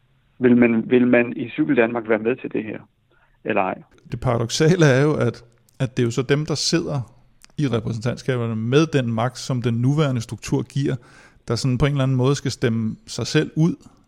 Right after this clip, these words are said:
Speaker 2: for at man kan
Speaker 1: Ja.
Speaker 2: starte forfra. Hvordan fanden løser
Speaker 1: Ja.
Speaker 2: man op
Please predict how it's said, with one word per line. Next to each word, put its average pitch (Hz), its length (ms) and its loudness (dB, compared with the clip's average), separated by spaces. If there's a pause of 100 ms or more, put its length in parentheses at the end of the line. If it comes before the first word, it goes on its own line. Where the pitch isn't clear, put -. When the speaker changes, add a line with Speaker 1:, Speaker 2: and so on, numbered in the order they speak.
(140)
Speaker 2:
for 131 240 4
at 120 140 0
man 123 180 0
kan 127 200 -2
Speaker 1:
Ja. 101 180 0
Speaker 2:
starte 117 320 -2
forfra. 131 300 0 (400)
Hvordan 131 260 0 (140)
fanden 175 260 0
løser 135 240 2
Speaker 1:
Ja. 117 40 0
Speaker 2:
man 117 160 0
op 135 140 -4